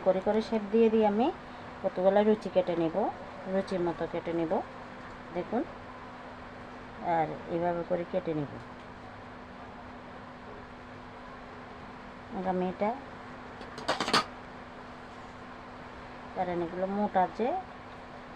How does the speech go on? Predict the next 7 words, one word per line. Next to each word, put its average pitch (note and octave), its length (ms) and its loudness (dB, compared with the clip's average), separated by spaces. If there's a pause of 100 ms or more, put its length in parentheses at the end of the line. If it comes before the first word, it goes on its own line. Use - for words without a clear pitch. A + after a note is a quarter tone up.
(1300)
আসতেছে - 460 -10
না, E3+ 80 -4
আমি E3 160 -2
একটু - 160 -10 (120)
কেটে F#3 300 -2
নিচ্ছি। D#3 360 -6 (3250)
দেখুন, G#3+ 260 -2